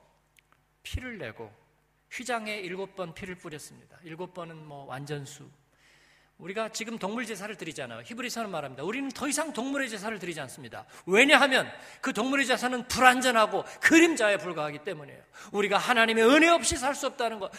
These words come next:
죄 짓고는 못 산다는 걸 우리에게 가르치시고 깨닫게 해주신 거였지만,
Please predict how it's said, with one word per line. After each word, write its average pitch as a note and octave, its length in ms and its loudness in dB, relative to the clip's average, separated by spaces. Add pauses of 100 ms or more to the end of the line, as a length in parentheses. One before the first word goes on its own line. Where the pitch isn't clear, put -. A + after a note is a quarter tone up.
(160)
죄 - 200 8
짓고는 D#4+ 420 6
못 C4 120 -2
산다는 B3 420 0
걸 A3+ 180 -2 (140)
우리에게 G3+ 480 0
가르치시고 G3 560 -2
깨닫게 C#4+ 360 -2
해주신 A3+ 280 -6
거였지만, E3+ 420 -8